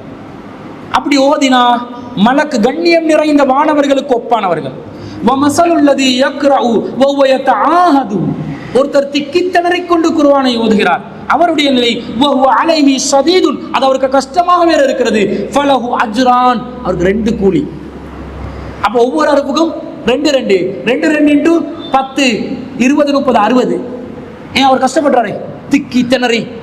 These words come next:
அவருக்கு அலிஃப் லாம் மீம் தாலிகல் கிதாபுல் லா ரைப ஃபீஹி ஓதுறதுக்கு டைம் போகுது. த-, த-, த-, த-, த-, தன்னு ஓதுவார். அவர் திக்கி திக்கி திணறி கொண்டு கஷ்டப்பட்டு சிரமப்பட்டு ஓதுறாரா,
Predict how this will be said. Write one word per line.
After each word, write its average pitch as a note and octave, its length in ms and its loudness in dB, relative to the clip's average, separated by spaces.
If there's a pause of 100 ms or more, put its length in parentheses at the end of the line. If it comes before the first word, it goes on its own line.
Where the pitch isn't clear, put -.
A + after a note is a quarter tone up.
(120)
அவருக்கு A#3 300 0
அலிஃப் C4+ 220 -2
லாம் C4 240 2
மீம் C4 120 4
தாலிகல் C4 460 2
கிதாபுல் C4 280 0
லா C4 180 4
ரைப - 20 2
ஃபீஹி C4 440 2
ஓதுறதுக்கு B3+ 580 0
டைம் C4+ 240 -2
போகுது. D3+ 280 -4 (340)
த-, F3+ 120 2
த-, F#3+ 260 -2 (160)
த-, F#3+ 120 -4
த-, G3+ 140 -2
த-, G3 180 -4
தன்னு A3+ 60 -2
ஓதுவார். F3 380 0 (1600)
அவர் G3+ 300 0
திக்கி C4 380 0
திக்கி D4 280 -2
திணறி C4+ 280 0
கொண்டு B3+ 260 0
கஷ்டப்பட்டு C#4 580 0
சிரமப்பட்டு A#3+ 600 0
ஓதுறாரா, B3 480 2